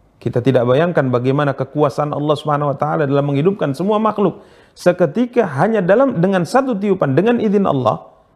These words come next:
semuanya bangkit dari kuburnya. Ya, ini yang pertama yang hendaknya dicamkan.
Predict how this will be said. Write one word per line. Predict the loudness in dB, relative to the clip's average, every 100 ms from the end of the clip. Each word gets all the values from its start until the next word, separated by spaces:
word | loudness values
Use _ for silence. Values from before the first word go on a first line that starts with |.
| _
semuanya | -6 -2 0 0 0
bangkit | -2 -2 -4
dari | -4 -6
kuburnya. | -6 -6 -6 -8 -14 _ _ _ _ _ _ _ _ -12
Ya, | -6 -6 -4
ini | 0 2 4
yang | 2
pertama | 0 -2 -2 -2 -4
yang | -6 -4 -2
hendaknya | -2 -4
dicamkan. | -4 -4 -4 -8